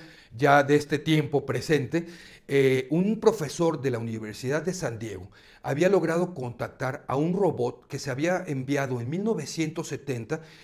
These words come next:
y ahí se quedó como chatarra porque ya no se pudo recuperar, pero ese robot lo habían enviado los soviéticos en mil novecientos setenta. O sea, los soviéticos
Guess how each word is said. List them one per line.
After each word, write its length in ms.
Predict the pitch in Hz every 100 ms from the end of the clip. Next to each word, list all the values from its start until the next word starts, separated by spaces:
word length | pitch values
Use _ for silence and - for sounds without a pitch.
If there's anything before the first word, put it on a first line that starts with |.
| - -
y 80 |
ahí 100 | 202
se 140 | 226 254
quedó 300 | 202 202 214
como 200 | 190 170
chatarra 460 | 180 185 190 311
porque 200 | - 131
ya 80 | 139
no 60 | 160
se 120 | 160
pudo 280 | 160 165 170
recuperar, 560 | 170 165 165 139 - - - - -
pero 140 | 170
ese 120 | 233
robot 300 | 196 147 156
lo 60 | 151
habían 220 | 147 156
enviado 340 | 143 131 131
los 160 | 135 127
soviéticos 640 | 156 143 247 - - 208
en 100 | 110
mil 120 | 113 110
novecientos 500 | 101 90 107 - -
setenta. 500 | 120 - - - - - - -
O 80 | 143
sea, 100 | 170
los 120 | 156
soviéticos 680 | 165 180 262 262 - 254 -